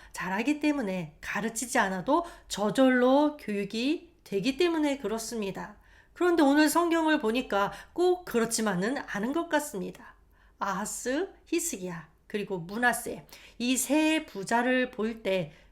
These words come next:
교육이라는 것에는 한계가 있구나. 특히 믿음이라는 것은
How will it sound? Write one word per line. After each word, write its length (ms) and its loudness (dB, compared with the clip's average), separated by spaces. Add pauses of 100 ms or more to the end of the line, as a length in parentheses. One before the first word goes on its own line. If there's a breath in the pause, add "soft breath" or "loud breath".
(180 loud breath)
교육이라는 680 0
것에는 500 -2
한계가 580 0
있구나. 600 -4 (140)
특히 560 4
믿음이라는 640 0
것은 380 0